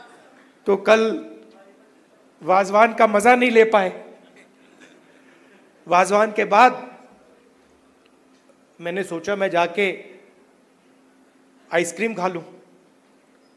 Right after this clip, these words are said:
तो मैं आइसक्रीम पार्लर में गया, वहां पे हम बैठे थे,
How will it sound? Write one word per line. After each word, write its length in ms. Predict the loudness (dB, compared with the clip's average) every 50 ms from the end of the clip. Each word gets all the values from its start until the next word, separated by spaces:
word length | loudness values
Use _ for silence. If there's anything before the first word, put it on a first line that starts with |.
| _ _
तो 80 | -10 -6
मैं 100 | -4 -4
आइसक्रीम 400 | -4 -4 -6 -8 -10 -10 -8 -4
पार्लर 260 | -4 -4 -4 -4 -6
में 180 | -8 -10 -8
गया, 200 | -8 -8 -8 -8 -10 -14 -20 -20 -20 _ _ _ _ _ _ _ _ _ _ _ _ _ _ _ _ _ _ _ _ _ _ _ _ _ _ _ _ _ _ _
वहां 280 | -16 -12 -8 -6 -6 -6
पे 120 | -6 -8
हम 140 | -10 -8 -8
बैठे 280 | -6 -8 -6 -6 -6 -6
थे, 180 | -6 -8 -8